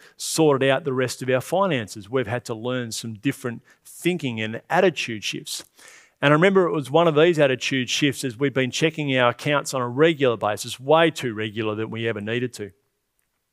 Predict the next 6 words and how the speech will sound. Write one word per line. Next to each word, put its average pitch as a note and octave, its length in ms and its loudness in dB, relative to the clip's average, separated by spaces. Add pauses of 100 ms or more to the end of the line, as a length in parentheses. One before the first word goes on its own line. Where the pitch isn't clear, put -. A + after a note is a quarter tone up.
(640)
And C#3 140 2
I - 20 6
remember E3 480 4
Andrea E3 720 4 (440)
actually, C#3 720 0 (220)
um, A#2 400 -6